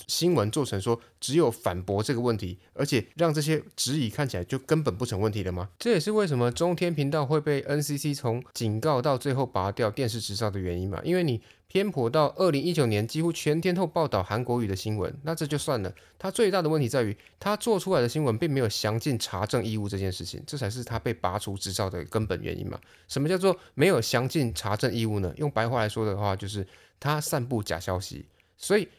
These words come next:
他被拔除执照的真正原因，就是他一而再、再而三的散布假消息，而且屡劝不听的结果嘛。所以综合上述所言，如果我要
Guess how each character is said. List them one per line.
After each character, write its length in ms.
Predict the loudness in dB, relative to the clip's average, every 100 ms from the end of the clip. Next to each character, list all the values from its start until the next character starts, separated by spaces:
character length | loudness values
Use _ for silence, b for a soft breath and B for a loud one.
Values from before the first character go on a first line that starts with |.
| B
他 200 | -4 0
被 180 | 2 2
拔 240 | 2 0
除 180 | 2 -2
执 160 | -4 -2
照 140 | 0
的 80 | 2
真 100 | 2
正 80 | 2
原 160 | 2
因， 80 | 2
就 120 | 0
是 100 | -2
他 160 | -2 -4 -2
一 180 | 2
而 100 | 4
再、 140 | 4 2
再 160 | 2
而 80 | 4
三 140 | 4 2
的 40 |
散 160 | 2 0
布 80 |
假 140 | 0 -2
消 100 | -2
息， 240 | -4 -8 -6
而 100 | -2
且 140 | -2
屡 240 | -2 -2
劝 220 | -2 -2 0
不 120 | -2
听 140 | 0
的 80 | -2
结 180 | -2 -4
果 160 | -4
嘛。 100 | -4 -8 -16 B B
所 160 | -2 0
以 80 | 0 _
综 220 | -2 0 2
合 140 | 2
上 240 | 2 0
述 160 | 0 -2
所 200 | -2 -4
言， 160 | -4 -8 -12 B
如 220 | 0 4
果 80 | 6
我 120 | 6
要 160 | 6